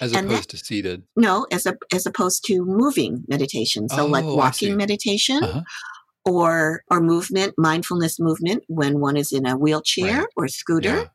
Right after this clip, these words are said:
Speaker 1: Oh, I see. I see.
Speaker 2: Um, so, so if we say stationary, mindfulness meditation in a stationary position,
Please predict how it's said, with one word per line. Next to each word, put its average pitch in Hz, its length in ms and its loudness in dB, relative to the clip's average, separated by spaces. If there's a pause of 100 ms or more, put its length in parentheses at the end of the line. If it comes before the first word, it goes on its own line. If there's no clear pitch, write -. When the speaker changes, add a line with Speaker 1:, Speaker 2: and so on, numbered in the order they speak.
(140)
Speaker 1:
Oh, 120 200 -6
I 131 140 -4
see. 87 320 -8
I 104 100 -12
see. 87 220 -12 (320)
Speaker 2:
Um, 156 380 2 (360)
so, 190 340 2
so - 180 -2
if - 80 -4
we 190 100 2
say 190 140 2
stationary, 190 920 0 (240)
mindfulness 165 540 0
meditation 151 640 -2
in 127 100 0
a 131 40 -2
stationary 156 760 0
position, 127 480 -2